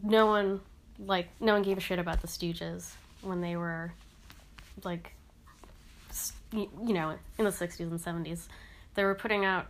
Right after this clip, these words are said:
I think, all these amazing albums and putting on these live shows, and they were a hot mess. And, like, obviously they had some following, but nothing, like, nothing huge. <clears throat> And they just kept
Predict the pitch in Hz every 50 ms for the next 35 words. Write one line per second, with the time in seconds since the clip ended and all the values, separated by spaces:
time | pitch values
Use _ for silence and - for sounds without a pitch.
0 | - - - 190 208 202 220 190 190 185 180 180 175 180 - - 202 190 185 180
1 | 180 180 180 175 170 - 190 185 185 180 185 170 165 160 165 175 170 - 170 165
2 | 170 170 - - 190 180 180 175 170 175 170 170 170 - 165 165 165 170 175 -
3 | - 180 170 165 175 175 175 170 - - 202 180 180 175 180 170 - 180 170 -
4 | - 180 180 175 170 175 - - - - - - - - - - - - - 220
5 | 202 190 180 175 175 185 185 175 175 170 - 190 185 175 160 151 165 160 - -
6 | - 175 175 170 - 175 180 180 180 180 185 190 190 190 - - - - - -
7 | 190 180 180 - - - - - - - - - - - - - - 233 233 240
8 | 226 - - 190 175 175 175 175 170 - - - - - - - - - - -
9 | - - - - 208 190 180 170 214 202 170 185 180 175 170 - 202 196 196 185
10 | 180 180 - - - - - - - - - - 285 330 359 - 349 349 302 240
11 | 214 202 - - - - 233 226 220 208 202 208 202 - - 202 180 -